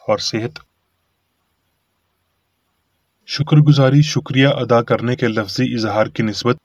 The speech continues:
زیادہ اہمیت کی حامل ہے۔ الفاظ کی نسبت عمل زیادہ شکر گزاری کو ظاہر کرتا ہے۔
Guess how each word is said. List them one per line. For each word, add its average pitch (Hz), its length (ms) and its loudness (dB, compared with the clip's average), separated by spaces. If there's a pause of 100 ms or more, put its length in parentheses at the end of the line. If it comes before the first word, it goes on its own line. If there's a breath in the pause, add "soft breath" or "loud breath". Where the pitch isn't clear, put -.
(180)
زیادہ 113 460 2
اہمیت 107 340 -4
کی 107 140 -8
حامل 98 360 -8
ہے۔ 95 260 2 (840)
الفاظ 107 440 2
کی - 160 -6
نسبت 110 440 -6 (120)
عمل 107 260 -4 (520)
زیادہ 110 320 2
شکر 135 260 -10
گزاری 104 340 -2
کو 104 100 -8
ظاہر 98 280 -4
کرتا 92 320 -8
ہے۔ 87 420 -10